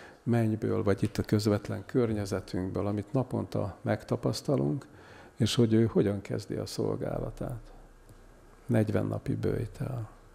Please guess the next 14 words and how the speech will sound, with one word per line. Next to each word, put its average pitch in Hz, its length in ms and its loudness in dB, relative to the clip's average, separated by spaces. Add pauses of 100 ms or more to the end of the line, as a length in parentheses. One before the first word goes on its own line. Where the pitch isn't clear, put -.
(540)
Ő 135 220 10
a 107 100 8
kenyéradó, 120 800 6
ő 117 160 6
a 107 40 4
mennyei 107 540 2
kenyér, 127 540 -2 (720)
és 98 280 -4
a 110 60 0
mennyei 104 440 -2
kenyér 101 380 -4
éhezik 101 680 -4
és 113 240 -6
kopla. - 600 -6